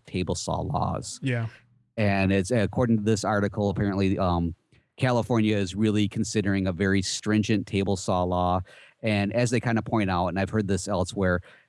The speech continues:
Speaker 1: kind of as California goes, so does the, eventually the rest of the country falls, uh, along with, with the laws. And I guess for me, this is another one of those. And I, I'm gonna, I,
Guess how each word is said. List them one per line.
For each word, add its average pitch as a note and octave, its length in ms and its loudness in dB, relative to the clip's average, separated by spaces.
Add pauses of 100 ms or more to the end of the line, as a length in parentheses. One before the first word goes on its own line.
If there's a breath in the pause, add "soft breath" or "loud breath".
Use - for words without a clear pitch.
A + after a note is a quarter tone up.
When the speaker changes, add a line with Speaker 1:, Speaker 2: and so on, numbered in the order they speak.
(180)
Speaker 1:
kind C3 200 2
of B2 180 0
as A#2 320 0
California G#2+ 680 0
goes, F#2 420 0
so G2 340 0
does F#2 260 -2
the, G2+ 120 -4
eventually F#2+ 580 -2 (120)
the G#2+ 80 -6
rest G2 220 -2
of - 40 -16
the F#2 80 -2
country G#2+ 400 0
falls, F2+ 480 -2 (160)
uh, F#2+ 180 0
along F#2+ 520 0
with, G2+ 160 0 (100)
with G2 180 -6
the F2+ 80 -4
laws. F2+ 480 0
And G#2+ 160 -2 (480 loud breath)
I B2 100 -2
guess B2+ 200 2
for C3 160 0
me, A2 180 6
this G#2 160 0
is G2 140 -4
another G#2 220 2
one G2+ 120 2
of F#2 80 0
those. F#2 320 2 (440)
And A#2 120 0
I, A2+ 200 0 (100)
I'm B2+ 80 2
gonna, C3 320 4
I, A#2+ 160 -6